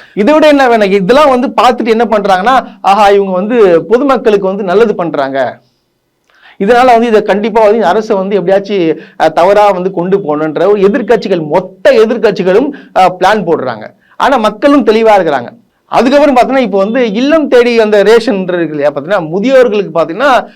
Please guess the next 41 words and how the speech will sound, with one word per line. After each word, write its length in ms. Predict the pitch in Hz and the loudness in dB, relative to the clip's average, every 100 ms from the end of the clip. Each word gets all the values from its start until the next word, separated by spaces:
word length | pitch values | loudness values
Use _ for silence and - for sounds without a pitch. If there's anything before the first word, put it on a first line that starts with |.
| _ | _
வீடு 300 | 175 190 208 | -2 0 2
தேடி 320 | 220 233 240 | 2 2 2
ரேஷன் 320 | 190 208 208 | 2 0 0
வந்துரும். 220 | 170 165 170 | -4 -4 -6
நீங்க 180 | 170 | -6
வந்து 160 | 185 190 | -4 -4
வெளியெல்லாம் 380 | 185 196 202 196 | -4 -2 -2 -2
போய், 260 | 185 190 | -2 -4
போகவே 320 | 180 180 180 185 | -2 -2 -2 -4
வேண்டாம், 380 | 170 180 262 190 | -4 -2 -4 -4
நீங்க 200 | 175 175 | -8 -8
வந்து 200 | 180 190 | -6 -6
உங்களுக்கே 480 | 180 196 220 233 | -6 -4 -4 0
வந்து 240 | 214 190 202 | 0 -2 -4
நேரடியா 420 | 185 196 196 202 | -4 -2 0 0
வந்து 240 | 175 208 | 0 -2
ரேஷன் 360 | 185 208 208 185 | -2 -2 -2 -8
கொடுப்பாங்கன்னு 580 | 170 156 165 165 165 160 | -6 -6 -4 -4 -4 -4
சொல்லிட்டு 240 | 151 196 | -6 -4
இப்போ 180 | 214 190 | -2 -2
ஸ்டார்ட் 320 | 151 180 202 | 0 -2 -2
பண்ணி 180 | 175 180 | -4 -6
திட்டம் 300 | 160 160 233 | -8 -4 -2
நல்லா 260 | 170 180 180 | -2 0 -2
போயிட்டு 300 | 170 139 139 | -4 -6 -8
இருக்கு. 240 | 135 - _ _ | -10 -14 _ _
So 160 | - 208 | -4 -2
இது 200 | 190 180 | -2 -2
போல 260 | 254 294 | 0 0
பல்வேறு 640 | - 196 208 262 285 262 196 | 0 0 0 2 4 4 2
திட்டங்களை 480 | 190 220 214 180 | -2 -4 -2 -4
வந்து 300 | 160 175 196 180 | -4 -6 -8 -6
தூய்மை 380 | 262 269 254 | -4 -2 -4
பணியாளர்களுக்கு 600 | 202 185 175 156 185 170 156 | -6 -8 -4 -2 -2 -6 -8
கொடுத்துருக்காங்க. 600 | 156 147 135 131 143 147 _ - | -6 -4 -4 -2 -4 -6 _ -2
So 160 | 233 | 0
வந்து 200 | 226 254 | 2 0
நீங்களாம் 320 | 254 240 262 233 | 0 0 -2 2
பேசும் 340 | 294 302 262 | 2 2 0
போதே 400 | 247 269 277 233 | 0 0 -2 -2
நீங்க 200 | 226 | -4